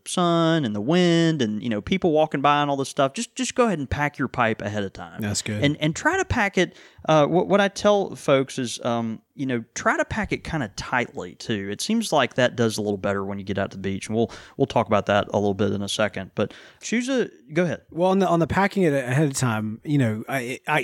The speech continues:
Speaker 2: one of the best advice I ever got from a listener was about fishing with my, with my pipe. He talked about
Speaker 1: Yeah.
Speaker 2: packing ahead of time, and actually, what he advised doing was using, uh,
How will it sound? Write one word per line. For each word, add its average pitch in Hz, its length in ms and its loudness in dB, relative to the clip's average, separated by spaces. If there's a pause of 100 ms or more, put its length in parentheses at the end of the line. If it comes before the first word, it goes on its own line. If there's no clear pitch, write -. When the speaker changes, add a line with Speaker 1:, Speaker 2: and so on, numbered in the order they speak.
Speaker 2:
one 175 220 2
of 180 40 2
the 160 80 0
best 165 380 0
advice 147 340 4
I 143 60 4
ever 135 140 2
got 135 180 2
from 120 160 0
a - 20 0
listener 110 480 0 (460)
was 127 640 2
about 143 480 0
fishing 135 380 0
with 113 160 -2
my, 113 240 0
with 120 200 -4
my 110 80 0
pipe. 165 240 2
He 127 60 -4
talked 190 260 2
about 147 240 2
Speaker 1:
Yeah. 135 80 0
Speaker 2:
packing 160 260 4
ahead 165 160 2
of 202 60 2
time, 117 260 -2 (320)
and 143 100 -2
actually, 151 540 2
what 127 240 2
he 214 180 2
advised 147 400 2
doing 123 360 0
was 127 300 2
using, 123 460 0
uh, 117 400 0